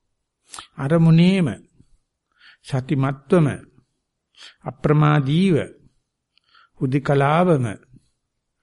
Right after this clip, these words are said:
ප්‍රමෝදයෙන් හිත පවතිනවා නම් ඒ කෙනාට අර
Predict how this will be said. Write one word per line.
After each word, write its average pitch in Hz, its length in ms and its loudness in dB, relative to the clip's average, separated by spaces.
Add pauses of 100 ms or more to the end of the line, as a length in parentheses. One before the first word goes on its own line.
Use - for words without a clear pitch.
(380)
ප්‍රමෝදයෙන් 180 720 2
හිත 156 200 0
පවතිනවා 120 540 -6
නම් 139 180 -8 (1300)
ඒ 170 120 0
කෙනාට 180 440 -4 (600)
අර 139 160 -6